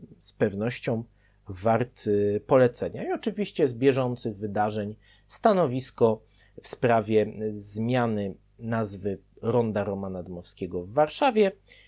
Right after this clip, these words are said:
i również jest rubryka z kalendarza liturgicznego i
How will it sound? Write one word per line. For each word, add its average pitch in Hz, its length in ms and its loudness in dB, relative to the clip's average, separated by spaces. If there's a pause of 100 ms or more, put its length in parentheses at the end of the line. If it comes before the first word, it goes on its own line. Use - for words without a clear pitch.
(320)
i 269 240 0
również 147 340 4
jest 120 180 4
rubryka 110 480 0
z - 80 -8
kalendarza 110 480 0
liturgicznego 165 1000 2 (520)
i 226 320 6